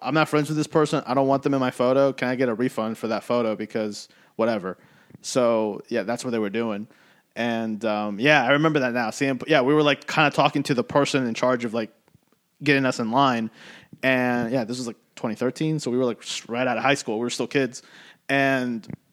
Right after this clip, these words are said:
we were like, "Oh, fuck. Like, I guess one of us is gonna have to sit out." And C M Punk was kinda like, "Yeah, what's the problem?"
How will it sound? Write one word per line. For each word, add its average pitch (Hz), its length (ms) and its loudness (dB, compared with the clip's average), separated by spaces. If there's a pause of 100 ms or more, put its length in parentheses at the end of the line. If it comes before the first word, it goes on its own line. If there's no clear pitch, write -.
(500)
we 139 120 -2
were 135 80 2
like, 110 200 -6
"Oh, 127 120 -8
fuck. - 440 -6
Like, 98 140 -8
I 110 60 -8
guess 123 180 -4
one 127 120 0
of 123 80 0
us 113 140 -4
is 107 140 -10 (200)
gonna 113 140 -4
have 110 140 -8
to 101 80 -8
sit 110 240 -4
out." 123 380 2 (100)
And 117 240 -6
C 143 140 2
M 135 80 0
Punk 139 260 2
was 123 160 0
kinda 131 260 0
like, 113 160 -2
"Yeah, 131 140 0
what's 127 160 -4
the - 100 -2
problem?" 107 460 2